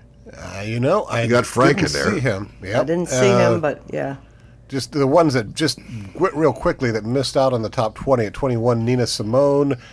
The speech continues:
Speaker 1: There's Adele at twenty-two, Smokey Robinson, George Jones, Mary J. Blige, Paul McCartney at twenty-six, Dolly at twenty-seven,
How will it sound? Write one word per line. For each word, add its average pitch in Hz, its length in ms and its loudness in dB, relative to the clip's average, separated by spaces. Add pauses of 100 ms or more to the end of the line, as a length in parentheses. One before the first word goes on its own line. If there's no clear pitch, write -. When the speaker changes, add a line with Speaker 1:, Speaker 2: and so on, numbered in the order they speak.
(180)
Speaker 1:
There's 110 240 -2
Adele 117 460 2
at - 100 -6
twenty-two, 131 720 -2
Smokey 117 420 -2
Robinson, 110 720 -2
George 98 500 -4
Jones, 110 600 -4
Mary 107 260 -2
J. 104 260 -6
Blige, 104 600 -6
Paul 113 160 -2
McCartney 107 420 -6
at 90 80 -14
twenty-six, - 880 -8 (480)
Dolly 117 340 0
at 104 120 -8
twenty-seven, 110 840 -4